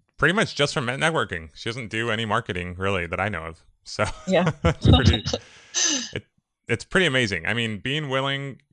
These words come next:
Speaker 1: to just open your mouth and talk about what you do to people and being confident in it, uh, can, can really go a long way. I do tell new investors that they do need to also guard that a little bit because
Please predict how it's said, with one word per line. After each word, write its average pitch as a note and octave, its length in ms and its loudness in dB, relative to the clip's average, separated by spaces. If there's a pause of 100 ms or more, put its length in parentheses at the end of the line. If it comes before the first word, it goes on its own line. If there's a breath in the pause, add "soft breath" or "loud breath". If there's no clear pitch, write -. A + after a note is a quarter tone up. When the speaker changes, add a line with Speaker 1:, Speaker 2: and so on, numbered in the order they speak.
(120)
Speaker 1:
to G#2 200 -2
just G2+ 280 -6
open A2+ 260 -2
your B2 100 0
mouth G2 340 2 (320)
and F2+ 320 -6
talk G#2 240 -2
about G#2 140 0
what G2+ 160 -4
you A2+ 60 -6
do G2 120 -2
to F2 80 -8
people F#2+ 400 -2
and F2+ 160 -4
being F2+ 220 -6
confident F#2+ 540 -2
in F#2 100 -2
it, F#2+ 180 -2 (560 soft breath)
uh, E2+ 300 -2 (180)
can, F2+ 380 -8
can A2 140 -4
really E3 200 4
go B2 140 6
a - 20 4
long G#2 180 4
way. G2 220 2 (300 loud breath)
I A2 80 4
do C3 240 2
tell C3+ 240 4
new A#2+ 200 2
investors G#2+ 580 0
that F#2+ 180 0
they G#2 120 4
do A2+ 200 -2
need G#2+ 140 -2
to F#2+ 60 2
also G2 300 0
guard G2 420 2
that F#2 180 2
a F#2 40 0
little F#2+ 360 0
bit F2+ 420 0
because G2+ 600 0